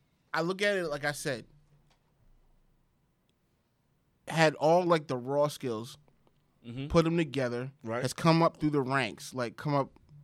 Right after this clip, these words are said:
Speaker 1: you know, has really paid her dues. And I feel like Kemba is in that same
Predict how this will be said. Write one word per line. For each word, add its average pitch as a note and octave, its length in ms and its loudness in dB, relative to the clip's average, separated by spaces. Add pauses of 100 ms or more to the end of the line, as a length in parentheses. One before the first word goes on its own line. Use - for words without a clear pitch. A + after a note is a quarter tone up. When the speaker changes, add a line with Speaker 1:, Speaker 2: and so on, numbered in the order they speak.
(440)
Speaker 1:
you B2+ 120 -4
know, A#2+ 60 -2
has B2 280 -6
really F3 220 4
paid E3 320 2
her D3+ 120 -2
dues. A#2+ 580 -4 (680)
And C3 160 -2
I B2 120 0
feel E3 280 2
like C#3 380 2
Kemba E3+ 340 0
is C#3 140 -2
in C3+ 60 -4
that B2 200 -6
same D#3+ 600 -4